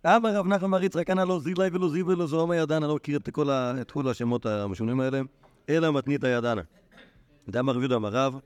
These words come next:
"ואמר לה מתניתא תנא, והתקדישתם אלו מים קדו-, ראשונים, הייתם קדושים אלו מים אחרונים, כי קדוש זה שמן,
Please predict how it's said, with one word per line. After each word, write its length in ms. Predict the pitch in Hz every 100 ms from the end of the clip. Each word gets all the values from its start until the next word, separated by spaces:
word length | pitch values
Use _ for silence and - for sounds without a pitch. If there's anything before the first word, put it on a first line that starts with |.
| _ _ _ _
"ואמר 400 | 101 131 147 135
לה 120 | 139
מתניתא 360 | 127 117 127 123
תנא, 380 | - 143 139 135 - _ -
והתקדישתם 760 | 123 - 120 117 - 151 139
אלו 140 | 127 120
מים 180 | 120
קדו-, 200 | 104 127 147 139 113
ראשונים, 500 | 104 151 151 143 139 -
הייתם 380 | 113 113 113 117
קדושים 300 | 113 110 131
אלו 120 | 113
מים 180 | 107 98
אחרונים, 420 | 117 156 151 143
כי 140 | 139
קדוש 340 | 117 110 143 104
זה 120 | 104
שמן, 380 | 98 131 135 135